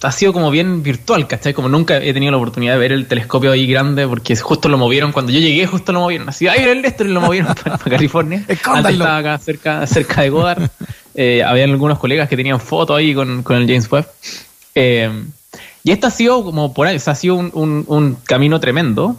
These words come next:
Speaker 1: de,
Speaker 2: Ajá.
Speaker 1: eh, de que han habido hartos delays también, de que se ha demorado un poquito el James Webb, porque es tecnología nueva, digamos, o sea, armar tecnología nueva y, y probarla y testearla,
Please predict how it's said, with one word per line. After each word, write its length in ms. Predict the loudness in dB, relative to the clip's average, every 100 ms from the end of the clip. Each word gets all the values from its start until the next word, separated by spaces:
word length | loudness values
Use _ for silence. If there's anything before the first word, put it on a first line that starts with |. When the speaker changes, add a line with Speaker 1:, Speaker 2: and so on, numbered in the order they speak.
| -8
Speaker 1:
de, 520 | -4 0 2 2 2 -2
Speaker 2:
Ajá. 100 | -2
Speaker 1:
eh, 320 | 0 0 -2 -2
de 180 | 0
que 80 | 0
han 120 | 2
habido 280 | 2 2 2
hartos 460 | 0 -2 -2 -2 -4
delays 420 | -2 0 2 0 -2
también, 240 | -4 -4
de 60 | -6
que 80 | -4
se 100 | -2
ha 40 |
demorado 260 | 0 2 2
un 100 | 0
poquito 300 | -4 -2 -2
el 60 |
James 160 | -2 0
Webb, 100 | 0
porque 180 | -2 -4
es 40 |
tecnología 460 | -2 0 0 0 2
nueva, 240 | 2 0
digamos, 200 | -2 -6
o 20 | -6
sea, 160 | -4
armar 340 | -2 0 2 0
tecnología 460 | 0 0 -2 0
nueva 420 | 0 2 2 2 2
y, 180 | 0 0
y 40 |
probarla 440 | 2 2 2 0
y 20 | -2
testearla, 600 | -6 -4 -2 0 -2